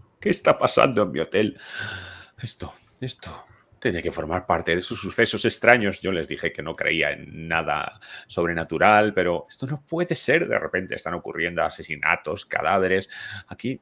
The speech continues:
no hay ningún cadáver, pero, eh, ¿quién, quién se, quién se alojaba aquí?". Me dice uno, "Pues... Eh,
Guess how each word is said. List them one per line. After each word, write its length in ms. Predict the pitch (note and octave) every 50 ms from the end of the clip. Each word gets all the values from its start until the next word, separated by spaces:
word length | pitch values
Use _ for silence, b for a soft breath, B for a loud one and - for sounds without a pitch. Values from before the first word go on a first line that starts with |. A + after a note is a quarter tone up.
| _ _
no 120 | - G#2+
hay 80 | A2+ C#3
ningún 300 | C#3 A#2 G#2 G#2+ B2+ C3+
cadáver, 480 | C3 - - F2 A#2 E3+ F3 - - -
pero, 280 | - F2+ F#2+ F2+ - _ _ _ _ _ _ _ _ _ - _ B B B B B B B B B B B -
eh, 320 | - G2 G#2 G2 F#2 - - -
¿quién, 160 | - D#3 - -
quién 180 | - D3+ D3 C#3+
se, 300 | C3 - B2+ G#2+ F#2+ F#2+ - _ _
quién 140 | - C#3 C3+
se 80 | -
alojaba 300 | A#2+ A2 - - F#2 F2+ F#2+
aquí?". 300 | - B2 F2+ C#2 - _ _ -
Me 60 | -
dice 180 | D2 - -
uno, 160 | D#2+ D#2+ - -
"Pues... 280 | - - - - - _
Eh, 340 | - D#2+ F2 F#2 F2+ E2